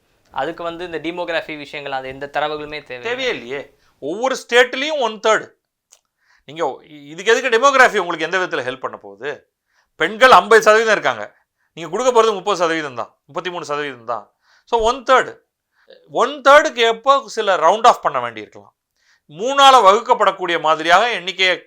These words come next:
Speaker 2: நியரஸ்ட் நம்பருக்கு மாத்துங்க. இப்ப முப்பத்தொன்பதுன்னு already divided by three, மூணு பதிமூணு முப்பத்தொன்பது, இருபது இருக்கா, இருபத்தி ஒண்ணுன்னு ஆக்கினீங்கன்னா ஏழு மூணு இருபத்தொன்னு. அந்த மாதிரி ஒரு சில சின்ன சின்ன அட்ஜஸ்ட்மெண்ட்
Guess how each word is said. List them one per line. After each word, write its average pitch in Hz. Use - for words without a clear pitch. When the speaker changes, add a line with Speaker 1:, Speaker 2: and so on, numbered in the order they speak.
Speaker 2:
நியரஸ்ட் 185
நம்பருக்கு 151
மாத்துங்க. 110
இப்ப 165
முப்பத்தொன்பதுன்னு 220
already 175
divided 147
by 123
three, -
மூணு 170
பதிமூணு 147
முப்பத்தொன்பது, 107
இருபது 269
இருக்கா, 165
இருபத்தி 202
ஒண்ணுன்னு 143
ஆக்கினீங்கன்னா 127
ஏழு 139
மூணு 131
இருபத்தொன்னு. 113
அந்த 175
மாதிரி 269
ஒரு 226
சில 175
சின்ன 226
சின்ன 202
அட்ஜஸ்ட்மெண்ட் 143